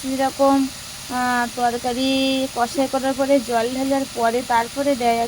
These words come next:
চিংড়ি মাছ, উম, দেওয়ার নিয়মটা কিন্তু, আহ, কষাইতে,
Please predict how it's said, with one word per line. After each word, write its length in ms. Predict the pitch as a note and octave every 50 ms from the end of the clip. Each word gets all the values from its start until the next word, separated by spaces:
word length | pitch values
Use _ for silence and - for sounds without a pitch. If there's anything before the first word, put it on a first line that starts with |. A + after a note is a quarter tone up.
| - - -
চিংড়ি 260 | - C4 C4+ C4+ C#4
মাছ, 200 | C#4+ C#4+ D4 D4 - - - - C#4
উম, 360 | C4 C4 C4 C4 C4 C4 B3+ A#3+ B3+
দেওয়ার 220 | C4+ C4+ C4+ C4+
নিয়মটা 520 | C4+ C4+ C4+ C#4 C#4 C#4+ C#4+ C4+ C#4+ C#4+
কিন্তু, 440 | C4+ C#4+ C#4 C4+ C4 - C#4+ D4 C#4+ C#4 - - - - - - - - - - - - - - - -
আহ, 680 | A#3+ A#3+ A#3+ A#3+ A#3+ A#3+ A#3 A#3 A3+ A3+ A3+ A3 A3 A3 - - - - - - - - - - - -
কষাইতে, 600 | D#4+ D4+ C#4+ - - D4 B3 A3 G#3+ - - G#3